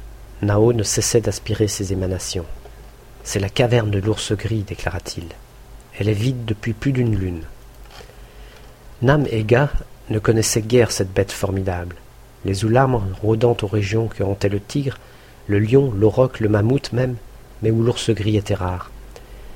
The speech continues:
Nao l'avait rencontré au cours d'expéditions lointaines. Il savait sa férocité,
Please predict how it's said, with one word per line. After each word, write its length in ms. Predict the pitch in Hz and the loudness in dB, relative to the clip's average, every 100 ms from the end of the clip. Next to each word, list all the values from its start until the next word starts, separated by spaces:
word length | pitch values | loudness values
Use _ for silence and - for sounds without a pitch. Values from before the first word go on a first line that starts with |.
| - - | -14 -4
Nao 320 | 107 110 151 | 4 6 8
l'avait 220 | 147 107 110 | 6 4 4
rencontré 420 | 110 120 - 113 | 2 0 2 2
au 80 | 101 | 2
cours 200 | - 110 | 0 -2
d'expéditions 580 | 110 - 110 107 - | -2 -2 -2 0 0
lointaines. 580 | 107 107 104 - 90 90 85 - - - - - | 2 2 2 -2 -2 -4 -12 -20 -20 -20 -20 -8
Il 80 | 101 | -4
savait 280 | - 113 117 | 0 2 4
sa 160 | - | 2
férocité, 640 | 98 98 101 - - - | -2 0 -2 -4 -6 -6